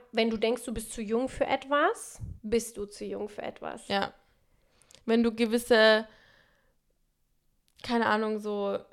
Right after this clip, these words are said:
Speaker 2: so ein schlechtes Gefühl bei irgendwas hast oder zehnmal darüber nachdenkst, es zu machen, mach's nicht.
Speaker 1: Hm. Ja. Aber es ist halt, also wirklich, auch gerade so mit dem Alter, wenn ich denk, "Mm,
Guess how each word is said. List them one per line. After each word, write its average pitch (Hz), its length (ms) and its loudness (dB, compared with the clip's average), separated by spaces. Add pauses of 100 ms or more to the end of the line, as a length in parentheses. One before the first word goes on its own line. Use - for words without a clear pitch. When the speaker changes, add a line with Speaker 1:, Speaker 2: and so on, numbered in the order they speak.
Speaker 2:
so - 120 -6
ein 226 80 -2
schlechtes 240 340 -4
Gefühl - 280 -8
bei 294 100 6
irgendwas 262 320 0
hast - 200 -2
oder 208 220 -4
zehnmal 254 280 4
darüber 226 280 6
nachdenkst, 226 840 -2
es 214 180 -8
zu - 100 -6
machen, 226 400 -2
mach's - 280 -2
nicht. 185 380 -4 (600)
Speaker 1:
Hm. 233 140 -10 (960)
Ja. - 100 -8 (640)
Aber 240 100 4
es 240 40 2
ist 240 60 -4
halt, 262 200 2 (220)
also 233 260 -2
wirklich, 247 340 -4 (340)
auch 247 180 0
gerade 254 260 2
so 233 60 -2
mit 233 160 -2
dem 226 120 -2
Alter, 240 240 0
wenn 240 120 -2
ich 226 100 -12
denk, 202 160 -6
"Mm, 240 460 -2